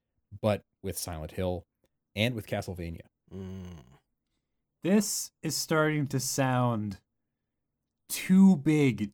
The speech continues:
Speaker 3: to be legitimate. Like, like, I love the idea of each of these things individually, but when you add them up, it's like, huh, did,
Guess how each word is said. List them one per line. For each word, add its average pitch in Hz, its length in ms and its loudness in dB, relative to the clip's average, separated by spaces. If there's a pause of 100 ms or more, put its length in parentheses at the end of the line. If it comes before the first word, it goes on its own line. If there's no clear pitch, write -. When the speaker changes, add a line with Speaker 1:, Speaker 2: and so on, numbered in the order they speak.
Speaker 3:
to 139 140 2
be 117 180 -2
legitimate. 95 680 -8
Like, 143 340 0 (240)
like, 139 140 -2
I 170 180 6
love 170 380 4
the 160 140 2
idea 135 500 4
of 117 300 -6
each 196 300 2
of 143 100 -2
these 127 280 0
things 127 280 0
individually, 120 760 -2 (240)
but 139 100 2
when 156 200 2
you 175 160 2
add 151 320 2
them 147 160 2
up, 143 220 4
it's 139 160 -2
like, 139 360 2 (580)
huh, 190 460 6 (440)
did, 214 220 2